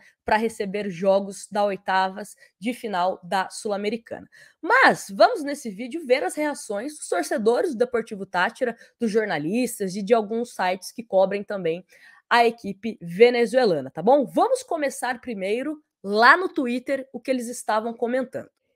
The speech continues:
Esse jornalista e locutor disse o seguinte: "Difícil desafio para o Deportivo Táchira enfrentar o Santos nas oitavas de final da Copa Sul-Americana. Uma equipe brasileira é sempre muito complicado, ainda mais em jogos decisivos.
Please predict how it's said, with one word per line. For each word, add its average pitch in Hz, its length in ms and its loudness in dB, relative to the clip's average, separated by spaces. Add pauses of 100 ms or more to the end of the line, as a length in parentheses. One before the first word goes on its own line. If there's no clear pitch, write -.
Esse 359 220 8
jornalista 349 640 0
e 302 60 -4
locutor 285 600 2
disse 302 240 -4
o 302 40 -12
seguinte: 233 580 -4
"Difícil 311 960 -2
desafio 285 840 -4
para 285 260 -2
o 277 60 -2
Deportivo 262 560 -4
Táchira 233 420 -4
enfrentar 247 380 -4
o 269 80 -4
Santos 254 520 -4 (300)
nas 240 220 0
oitavas 262 500 2
de 269 80 -4
final 226 480 -2
da 233 100 -2
Copa 233 380 -4
Sul-Americana. 233 840 -4 (260)
Uma 226 140 0
equipe 294 340 -2
brasileira 247 560 0
é 240 60 -6
sempre 311 520 -4
muito 262 300 -6
complicado, 202 680 -4 (200)
ainda 254 480 2
mais 220 460 -4 (180)
em 247 300 -6 (160)
jogos 220 400 2
decisivos. 202 720 -4